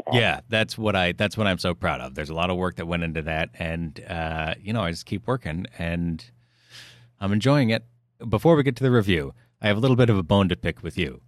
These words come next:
Speaker 2: about last week's review.
Speaker 1: What?
Speaker 2: If, if I may. Last week, now I realized this when I went back and listened, you know, to edit the,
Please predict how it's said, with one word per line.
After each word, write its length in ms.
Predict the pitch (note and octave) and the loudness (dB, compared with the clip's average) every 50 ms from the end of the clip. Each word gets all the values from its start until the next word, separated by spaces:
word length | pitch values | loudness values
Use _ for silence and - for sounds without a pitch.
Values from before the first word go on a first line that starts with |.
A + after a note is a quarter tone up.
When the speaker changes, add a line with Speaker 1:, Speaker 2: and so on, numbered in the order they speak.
| _ _ _ _ _ _ _ _ - | _ _ _ _ _ _ _ _ -6
Speaker 2:
about 240 | F#2+ F2+ F2 F2 G2 | -2 0 0 2 2
last 260 | A#2 C3+ C#3 - - | 4 2 2 2 2
week's 240 | E2+ D2+ C2+ - E2 | -2 -2 -2 -4 -6
review. 320 | D#2 C#2+ D#2 C2 B1 A#1+ - _ _ _ _ _ _ _ - - _ _ | -4 -4 -6 -8 -10 -12 -18 _ _ _ _ _ _ _ -20 -20 _ _
Speaker 1:
What? 600 | - C#4 C4 G#3 F3 D#3 D3 C3+ B2 B2+ C3+ B2 | 0 2 4 6 6 6 6 6 4 4 4 2
Speaker 2:
If, 140 | - - - - - _ _ _ _ _ _ | 2 -2 -6 -14 -18 _ _ _ _ _ _
if 180 | - A2+ G2 - | -2 -2 0 2
I 140 | A2+ G#2+ G#2 | 2 4 4
may. 360 | G2+ G2 E2+ C#2+ - - _ _ _ _ _ _ _ _ _ _ - - - - _ _ _ _ _ _ _ _ _ _ _ - - - - - - - - - - - | 4 4 2 0 -2 -8 _ _ _ _ _ _ _ _ _ _ -20 -20 -20 -20 _ _ _ _ _ _ _ _ _ _ _ -20 -18 -16 -16 -16 -16 -18 -20 -20 -18 -6
Last 380 | - B2 C3+ D3 F#3 G3+ - - | 0 2 4 4 4 4 2 2
week, 420 | D#3+ B2 G#2+ G2 G2 - - - | 4 4 6 4 4 0 -2 -2
now 280 | B2 A#2+ A#2 A#2 A#2+ A#2+ | 2 4 6 6 6 6
I 100 | A#2 A#2+ | 6 6
realized 680 | B2 A2+ A#2 C#3+ E3 F3+ F3 D#3+ C#3 C3+ C3 A#2+ A2 A2 | 6 4 6 6 6 8 8 8 8 6 6 4 2 2
this 260 | A#2+ A#2 A2+ A2+ - | 4 4 4 2 0
when 180 | A2+ A2+ A#2 A2+ | 0 2 4 4
I 60 | A2+ | 4
went 320 | A2 A2 A#2+ A#2+ A2 A2 | 4 4 4 4 4 2
back 280 | - A2+ G2+ G2 G2 - | 0 0 2 2 0 0
and 100 | G2+ F#2+ | 0 0
listened, 380 | F#2+ F#2+ - - G2+ G#2 - - | 0 -2 -2 -4 -6 -8 -8 -8
you 100 | G#2 F#2+ | -6 -4
know, 140 | F2+ F2 F2 | -4 -4 -4
to 240 | - A2 - - B2 | -2 -4 -2 0 2
edit 300 | C#3+ C#3+ B2 - - - | 2 4 2 2 0 0
the, 340 | G#2 F#2+ F2+ F2 - - | 0 2 2 2 0 -4